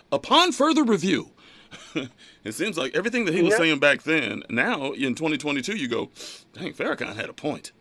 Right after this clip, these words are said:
Speaker 1: Farrakhan had a
Speaker 2: He
Speaker 1: point
Speaker 2: has a
Speaker 1: thirty
Speaker 2: point.
Speaker 1: years ago.
Speaker 2: Yeah, he has a point. Look at where we are today. Look at where we are today. And it's, those are things that we have to, uh, di-, uh, divorce ourselves from. This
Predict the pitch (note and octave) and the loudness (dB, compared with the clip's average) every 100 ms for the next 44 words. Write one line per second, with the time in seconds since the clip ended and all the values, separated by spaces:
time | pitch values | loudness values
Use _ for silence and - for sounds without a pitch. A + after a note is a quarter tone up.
0 | _ _ _ _ _ - F#4+ G3 D3+ C#3 | _ _ _ _ _ -2 0 0 0 0
1 | B2 C#4+ D4 D#4+ - G#3 A3 A#3 G3 F#3 | 0 2 4 4 2 0 2 0 2 -2
2 | - - - - _ _ _ _ _ _ | -2 -12 -16 -20 _ _ _ _ _ _
3 | _ _ _ _ _ _ - D4 E4 - | _ _ _ _ _ _ -6 -2 -2 2
4 | B3 A#3+ C4+ C4+ B3 A#3+ C#4+ C#4 G#3 C#4 | 4 4 4 2 2 2 0 -2 -2 -6
5 | - A3+ G#3 - B3 G#3+ G#3+ G#3+ A3 G#3 | -2 -2 0 0 0 -2 -6 -2 -2 -4
6 | G3+ F#3 D3+ A#3+ G3+ A#2+ _ _ _ _ | -12 -14 6 6 6 -2 _ _ _ _
7 | _ _ _ - B3 A3+ G#3+ A#3 G#3+ G3+ | _ _ _ -14 2 4 6 4 2 -2
8 | G3+ F#3 F3+ D#3+ F3+ D#3+ - - - A3 | -2 -2 -6 0 2 2 -4 -20 -6 -2
9 | A3+ A3 G3 C#4 D4 A#3 G#3 A#3 A3+ A3 | -2 -4 0 0 6 6 6 0 0 0
10 | G#3+ G3 - - A3+ - F3+ E3+ - _ | 0 -4 -12 -2 -2 -2 -4 -6 -8 _
11 | _ _ _ - F3+ E3+ D#3+ C#3+ F3 E3+ | _ _ _ 4 4 6 2 -2 0 4
12 | E3+ E3 D#3+ D3+ C3+ D#3+ A#3 A#3+ - D#3+ | 2 2 0 0 -2 0 2 2 2 0
13 | D#3 G#3 G#3+ - D3+ B2+ - _ _ D#3+ | 0 0 -2 0 -4 -4 -8 _ _ 0
14 | B3 | 0